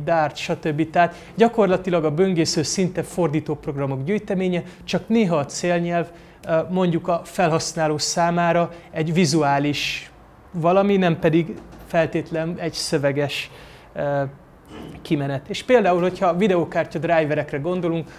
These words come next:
ott is a shader programok lefordításra kerülnek futási időben, tehát látjuk, hogy ez megkerülhetetlen. Na most mindegyik alkalmazás, amit itt felsoroltam, arról szól,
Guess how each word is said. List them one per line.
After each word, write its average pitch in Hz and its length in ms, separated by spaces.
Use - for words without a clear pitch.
ott 180 260
is 156 200
a 151 180
shader 156 440
programok 151 500
lefordításra 156 840
kerülnek 147 360
futási 180 520
időben, 175 340
tehát 175 320
látjuk, 190 420
hogy 165 160
ez - 320
megkerülhetetlen. 147 1160
Na 196 100
most 208 260
mindegyik 220 560
alkalmazás, 190 720
amit 214 200
itt 160 120
felsoroltam, 196 720
arról 156 280
szól, 208 460